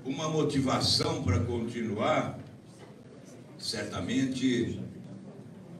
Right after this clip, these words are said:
uma das razões fundamentais para ter motivação é estar ao lado de Flávio Arnes e de Orovisto Guimarães no Senado Federal. Nós constituímos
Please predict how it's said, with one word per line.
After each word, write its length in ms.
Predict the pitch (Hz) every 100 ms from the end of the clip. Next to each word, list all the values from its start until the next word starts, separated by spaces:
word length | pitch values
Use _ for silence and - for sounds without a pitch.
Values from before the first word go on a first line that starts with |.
| - - - - -
uma 100 | 117
das 220 | 127 127
razões 460 | 139 127 127 139 -
fundamentais 1160 | 139 135 127 131 120 107 127 127 127 - - -
para 360 | - - -
ter 340 | - 123 139 117
motivação 1040 | 110 104 101 98 90 - 131 147 147 - - - - - - - - - -
é 100 | -
estar 300 | 110 107 127
ao 160 | 127 120
lado 400 | 92 95 92 90
de 140 | 85
Flávio 560 | - 87 123 127 127 -
Arnes 680 | 95 98 98 120 120 - - - -
e 100 | 98
de 160 | 101
Orovisto 640 | 117 110 104 - 110 107 92
Guimarães 840 | 95 95 95 87 92 95 - - - -
no 100 | -
Senado 480 | 87 95 85 80 80
Federal. 640 | - 82 80 - - - - - - - - - - - - - - - - _ - - -
Nós 240 | 120 147
constituímos 1400 | 156 170 170 143 151 170 175 170 160 135 - - - -